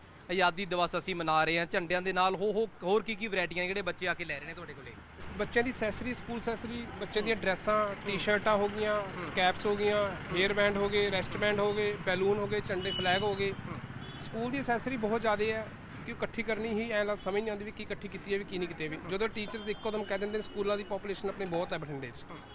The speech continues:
Speaker 2: ਜੇ ਆਪਾਂ ਇੰਡੀਆ 'ਚ ਲਾ ਲਓ, ਪੰਜਾਬ 'ਚ ਲਗਾ ਲਓ, ਬੱਚਾ ਕਿੰਨਾ ਨੇ, ਦੁਕਾਨਦਾਰ ਕਿੰਨਾ ਕੁ ਲਿਆ ਕੇ ਰੱਖੂਗਾ?
Speaker 1: ਹੂੰ, ਹੂੰ।
Speaker 2: ਹਜ਼ਾਰ ਪੀਸ ਲਿਆਊ, ਦੋ ਹਜ਼ਾਰ ਪੀਸ ਲਿਆਊ, ਪੰਜ ਹਜ਼ਾਰ ਪੀਸ ਲਿਆਊ,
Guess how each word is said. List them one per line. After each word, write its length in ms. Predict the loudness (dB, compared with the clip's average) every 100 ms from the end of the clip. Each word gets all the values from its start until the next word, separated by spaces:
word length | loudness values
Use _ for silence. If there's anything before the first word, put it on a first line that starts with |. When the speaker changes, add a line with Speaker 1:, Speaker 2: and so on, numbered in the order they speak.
| -2
Speaker 2:
ਜੇ 60 |
ਆਪਾਂ 180 | -2 0
ਇੰਡੀਆ 300 | -2 2 2
'ਚ 80 | 0
ਲਾ 120 | -2
ਲਓ, 120 | -2
ਪੰਜਾਬ 340 | -2 0 0 0
'ਚ 100 | -4
ਲਗਾ 220 | -4 -4
ਲਓ, 100 | -6 -8 -10 -10 -10 -12 -10 -10 -10 -4
ਬੱਚਾ 240 | -2 4 4
ਕਿੰਨਾ 280 | 4 4 4
ਨੇ, 160 | 4 -2 -10 -6
ਦੁਕਾਨਦਾਰ 400 | 2 2 2 -2
ਕਿੰਨਾ 300 | 0 0 0
ਕੁ 80 |
ਲਿਆ 140 | 0 0
ਕੇ 100 | -2
ਰੱਖੂਗਾ? 400 | -6 -6 -6 -8 -10
Speaker 1:
ਹੂੰ, 160 | -10 -10 -10
ਹੂੰ। 80 | -8 -2
Speaker 2:
ਹਜ਼ਾਰ 260 | 2 4 2
ਪੀਸ 200 | -2 -2
ਲਿਆਊ, 240 | -2 -2
ਦੋ 180 | -2 0
ਹਜ਼ਾਰ 160 | 0 0
ਪੀਸ 220 | -4 -2
ਲਿਆਊ, 160 | -2 -2
ਪੰਜ 120 | 0 2
ਹਜ਼ਾਰ 160 | 2
ਪੀਸ 200 | 0 -4
ਲਿਆਊ, 180 | -2